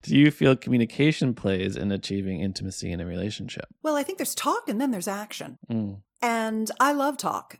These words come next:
Speaker 2: I think it's fantastic. As a matter of fact, one of, you know, we, we wanna talk about sexual soulmates, how to turn your mate or your date into your sexual soulmate. And, uh, there are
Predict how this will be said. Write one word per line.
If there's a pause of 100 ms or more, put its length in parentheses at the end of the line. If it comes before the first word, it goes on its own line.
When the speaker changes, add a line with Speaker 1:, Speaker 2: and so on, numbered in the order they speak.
(140)
Speaker 2:
I
think
it's
fantastic.
As
a
matter
of
fact,
one
of, (100)
you
know,
we,
we
wanna
talk
about
sexual
soulmates,
how
to
turn
your
mate (180)
or
your
date (260)
into (100)
your
sexual
soulmate. (680)
And, (340)
uh, (120)
there
are